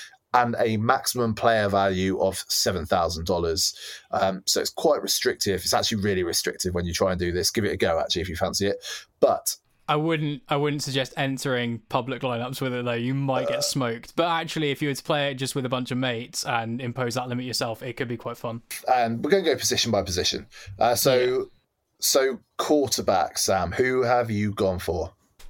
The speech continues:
Speaker 2: Uh, Matt Ryan, uh, good matchup against the Texans. I expect the, the Colts will be eager to show off their new passer as well,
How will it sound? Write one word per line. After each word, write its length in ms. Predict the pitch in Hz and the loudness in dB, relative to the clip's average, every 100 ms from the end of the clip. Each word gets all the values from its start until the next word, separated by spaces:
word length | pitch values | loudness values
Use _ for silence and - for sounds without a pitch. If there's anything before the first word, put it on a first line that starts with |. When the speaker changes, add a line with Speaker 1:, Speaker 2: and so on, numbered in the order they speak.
| - 156 | -8 -2
Speaker 2:
Uh, 280 | 160 160 160 | 0 -2 -2
Matt 220 | 175 180 | -2 0
Ryan, 400 | 160 156 156 160 - _ - | 0 0 -2 -4 -10 _ -2
uh, 280 | 139 131 127 _ - | 0 0 -4 _ -4
good 140 | 160 151 | -2 0
matchup 600 | 165 170 - 175 175 - - | 0 -2 -2 -2 -2 -14 -8
against 480 | 156 147 147 110 - | -4 -4 -4 -4 -2
the 480 | 147 139 139 139 - | 0 0 0 -4 -4
Texans. 580 | 147 139 - 139 139 - | -4 -4 -6 -4 -4 -4
I 200 | 139 131 | -2 -2
expect 720 | 135 - - - 151 - - - | -2 -4 -2 0 0 -2 -10 -8
the, 480 | 151 135 131 127 127 - | -6 -2 0 -2 -8 -10
the 720 | 147 131 127 123 120 117 117 - | -8 -2 -2 0 -2 -2 -6 -4
Colts 360 | 151 139 - | -2 -2 -6
will 60 | 131 | -2
be 100 | 131 | -2
eager 380 | 143 156 143 143 | 0 0 0 -2
to 160 | 151 | -4
show 240 | 131 165 139 | -4 0 0
off 120 | 131 | 0
their 140 | 139 | -2
new 180 | 131 127 | -2 -2
passer 460 | - 131 127 - 131 | -2 -2 -2 -4 -4
as 140 | 127 | -2
well, 320 | 131 131 135 | -2 0 -2